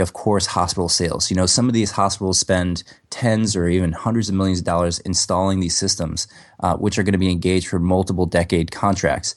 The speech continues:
So it's a really difficult sales process to get started. And Apple saw this, and Google saw this, and they both had the same idea, which is to say, what is health, what is an electronic medical record? And essentially, it's a repository or data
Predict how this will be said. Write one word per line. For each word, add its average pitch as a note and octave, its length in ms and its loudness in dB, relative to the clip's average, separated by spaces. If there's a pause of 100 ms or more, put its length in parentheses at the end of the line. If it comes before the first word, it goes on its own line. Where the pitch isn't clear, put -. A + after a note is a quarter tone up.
(280)
So A#2+ 120 -2
it's A2 120 -2
a A2 40 -4
really C3 220 2
difficult G#2 480 0
sales F#2 300 2
process E2 480 0
to F2 80 -2
get D2+ 100 -4
started. F#2 500 2 (720)
And G#2+ 200 0
Apple C#3+ 300 0
saw F#2 200 0
this, F2 260 0
and F#2+ 80 -10
Google A2+ 240 0
saw F#2 220 0
this, F2 180 0
and G2 80 -2
they F2+ 60 0
both B2 240 0
had G#2 160 0
the F#2+ 80 -2
same E2+ 240 0
idea, E2 320 2
which D#2+ 160 -2
is F#2 120 -4
to - 60 -2
say, F2 360 2 (320)
what D3+ 400 -2
is G#2 560 0 (360)
health, G#2+ 320 0
what C3 180 0
is A2 220 0
an F#2 160 -2
electronic F2+ 540 0
medical E2+ 280 -2
record? - 380 -10 (300)
And G#2 100 0
essentially, D3 420 2
it's G#2 140 -2
a - 60 0
repository F2+ 760 -2
or E2+ 140 0
data F2 560 0